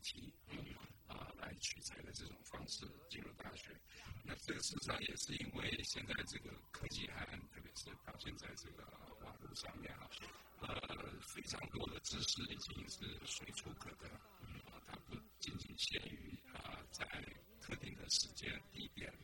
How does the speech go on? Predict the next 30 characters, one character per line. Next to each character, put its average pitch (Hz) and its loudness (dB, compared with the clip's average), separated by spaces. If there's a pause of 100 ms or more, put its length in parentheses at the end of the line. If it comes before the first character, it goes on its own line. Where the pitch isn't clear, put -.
(240)
啊， - -4 (140)
和 - -4
情 - -2
境 - 2
才 - -4 (100)
能 - -4
够 - -6 (180)
得 - -4
到 - 0
那 - -4
个 - -6
知 - -2
识。 - 4 (480)
所 - 6
以 - 6
就 - 2
是 - 0 (100)
说， - 0
大 - 10
量 - 6 (100)
的 - 2 (100)
记 - 8
忆 - 0
和， - 4 (300)
呃， - -4 (640)
拥 - 2
有 - 4 (360)
这 - -2
个 - 2
知 - 2